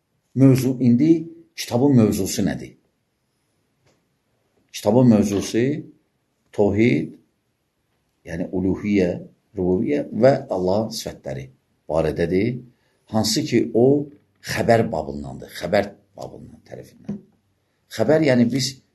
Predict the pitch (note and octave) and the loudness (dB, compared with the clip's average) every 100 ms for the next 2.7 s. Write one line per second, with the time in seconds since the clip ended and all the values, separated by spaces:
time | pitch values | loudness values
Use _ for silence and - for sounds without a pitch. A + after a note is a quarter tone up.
0 | _ _ A2 - G#2+ B2 C#3 - B1+ - | _ _ -8 -6 -2 0 0 -2 -8 -12
1 | - _ _ _ _ _ - G2 A2 G#2+ | -18 _ _ _ _ _ -12 -4 -2 0
2 | C#3+ C#3+ C#3 - - - | 2 4 2 2 -4 -12